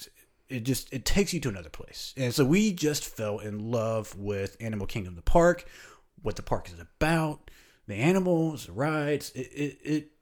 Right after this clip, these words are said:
is my favorite park. I'm gonna say that right now. I know that's an unpopular opinion, but Animal Kingdom is my favorite park.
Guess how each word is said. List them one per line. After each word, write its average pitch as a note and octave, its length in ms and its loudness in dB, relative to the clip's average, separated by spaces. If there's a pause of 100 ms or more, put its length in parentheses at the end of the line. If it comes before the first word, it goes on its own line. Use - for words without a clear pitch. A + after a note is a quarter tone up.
(180)
is F#3 180 8
my D3 200 6
favorite G2 340 -2
park. - 320 -6
I'm A#2+ 100 0
gonna D#3 120 4
say C#3 140 2
that A2+ 160 0
right G2 180 -10
now. E2 140 -16 (100)
I B2 100 -2
know C3+ 420 4 (1300)
that's C3 180 2
an B2+ 100 4
unpopular C#3 400 8
opinion, B2+ 220 2
but A#2 100 0
Animal F3+ 300 4
Kingdom C#3+ 260 4
is A#2 180 -2
my G2+ 140 -6
favorite F2 300 -14
park. - 260 -12